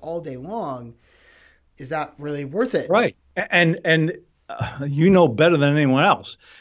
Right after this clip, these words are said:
Speaker 2: when, when, when you have impaired sleep, the, um,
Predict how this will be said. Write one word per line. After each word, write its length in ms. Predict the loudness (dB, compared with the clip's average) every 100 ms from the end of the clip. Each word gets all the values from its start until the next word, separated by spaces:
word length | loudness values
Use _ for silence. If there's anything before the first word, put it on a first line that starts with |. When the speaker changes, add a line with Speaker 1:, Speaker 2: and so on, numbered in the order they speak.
| _ -4
Speaker 2:
when, 200 | -4 0
when, 260 | 0 0 -2
when 280 | -2 0 2
you 160 | 2
have 580 | 2 2 4 4 2 -4 -14 -8
impaired 720 | -4 -4 -6 -2 2 2 0
sleep, 640 | -6 -4 2 2 0 _ -20 _ _ _ _ _ -6
the, 580 | 0 4 4 4 0 -4
um, 520 | -4 -2 -2 -4 -8